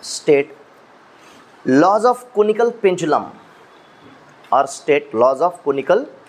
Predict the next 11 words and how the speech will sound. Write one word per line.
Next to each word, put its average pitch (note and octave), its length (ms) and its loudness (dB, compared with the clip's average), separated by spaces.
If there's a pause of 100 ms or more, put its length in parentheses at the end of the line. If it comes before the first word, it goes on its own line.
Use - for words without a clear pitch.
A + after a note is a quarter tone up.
(160)
pendulum। G#2 300 -4 (560)
दो D#3+ 160 2
मार्क F3+ 240 0
के F3 80 -6
लिए D#3+ 140 2
सवाल C#3 320 2
पूछा B2+ 220 0
जाता A#2+ 240 2
है D3 80 2
कभी B2 260 2
कभी। A#2+ 240 0